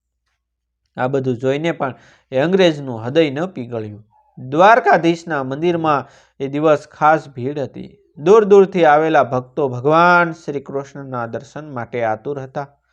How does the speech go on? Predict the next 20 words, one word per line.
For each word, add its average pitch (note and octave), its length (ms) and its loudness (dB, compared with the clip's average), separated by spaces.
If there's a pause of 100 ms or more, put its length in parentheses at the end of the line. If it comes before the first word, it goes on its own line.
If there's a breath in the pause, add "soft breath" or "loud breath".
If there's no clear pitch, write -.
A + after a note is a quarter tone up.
(480)
કોઈ C#3 240 2
"જય D3 340 4
દ્વારકાધીશ" B2 840 0
બોલી B2 260 -6
રહ્યો C#3+ 280 -6
હતો, C#3+ 380 -14 (400)
કોઈ D#3 220 -2 (140)
આંખ F3 320 0
મીસીને C#3 680 -10 (140)
મનની D3 480 -4
વાત C3 640 -2
ભગવાનને C#3+ 720 -2
કહી A#2 280 -6
રહ્યો D3 360 -6 (220)
હતો, D#3 340 -12 (640)
તો C#3 80 -6
કોઈ F3+ 200 -2
પોતાના D#3+ 600 -2
જીવનની D#3 500 -4
મુશ્કેલીઓમાંથી B2+ 1200 -8